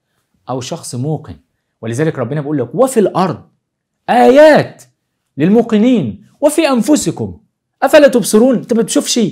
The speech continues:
ولكن أنت بتقعد تشوف إيه؟ بتقعد تشوف السفينة اللي البشر اخترعوها. بتقعد تشوف المركبة الفضائية اللي هم عملوها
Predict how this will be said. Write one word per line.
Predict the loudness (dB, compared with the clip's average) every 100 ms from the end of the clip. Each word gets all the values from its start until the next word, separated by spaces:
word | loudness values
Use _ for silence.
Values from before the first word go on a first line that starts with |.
| -6 _ _ 0
ولكن | 2 4 2
أنت | 0
بتقعد | 2 2
تشوف | 0 -4 -4
إيه؟ | -2 -2 -4 _ -4
بتقعد | 2 2
تشوف | 2 -2
السفينة | -2 -2 0 2 2
اللي | 2
البشر | 0 -2 -4
اخترعوها. | -2 0 0 -2 -8 _ _ 2
بتقعد | 2
تشوف | 2 -2 0
المركبة | 2 2 4 4
الفضائية | 2 2 0 0 2
اللي | 2
هم | 2 2
عملوها | 0 0 0 0 -4